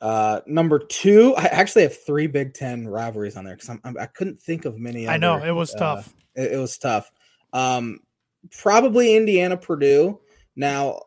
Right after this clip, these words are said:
Speaker 1: a lot of that is fan driven 'cause I, I don't think the teams hate each other as much as they used to.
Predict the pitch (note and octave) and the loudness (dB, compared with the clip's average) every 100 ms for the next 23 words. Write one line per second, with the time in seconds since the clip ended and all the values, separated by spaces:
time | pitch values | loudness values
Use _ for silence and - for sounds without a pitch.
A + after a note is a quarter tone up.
0 | - C3+ C3+ C3+ D#3 D3 C3 A#2 - A2+ | -8 -6 -4 -4 -2 -2 -2 -6 -10 -10
1 | A#2 C3 C3 C3 C#3 D3+ D#3+ A#2 A#2+ - | -10 -10 -8 -8 -8 -12 -12 -8 -8 -6
2 | A#2+ G#2+ A#2+ G#2 - - A2 B2 - B2+ | -10 -10 -14 -16 -20 -16 -14 -16 -14 -12
3 | C#3 C#3 - C#3 C3 B2 B2 B2+ A2+ G2+ | -12 -12 -12 -10 -10 -10 -12 -12 -10 -8
4 | F#2 B2 - C3+ D3+ | -8 -10 -10 -6 -6